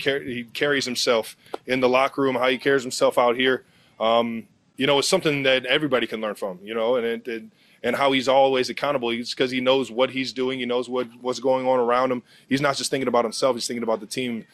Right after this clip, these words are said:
aspect or what the offense is trying to do. And, um, I mean, he, his career is just gonna keep excelling. You're just gonna keep seeing him showing up and making plays. Every season's different.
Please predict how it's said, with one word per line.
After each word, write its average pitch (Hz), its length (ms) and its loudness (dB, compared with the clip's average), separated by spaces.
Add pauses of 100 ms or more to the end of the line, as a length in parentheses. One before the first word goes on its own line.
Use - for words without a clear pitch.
(180)
aspect 120 460 0
or 113 120 2
what 113 180 -4
the 117 80 0
offense 113 320 -4
is - 60 -8
trying 117 260 -4
to 104 40 -8
do. 117 240 -4
And, 104 160 -8 (380)
um, 110 320 -2
I 113 80 -4
mean, 135 140 0
he, 156 160 0
his 143 220 0
career 143 280 0
is 117 80 -2
just 110 100 -6
gonna 120 160 -6
keep 117 220 -4
excelling. 110 420 -2 (100)
You're 123 120 -8
just 117 120 -8
gonna 123 140 -8
keep 123 220 -6
seeing 120 180 -4
him 113 200 -4
showing 117 360 0
up 110 140 -4
and 113 80 -10
making 107 220 -6
plays. 110 440 -6
Every 160 160 2
season's 170 400 0
different. 131 380 -2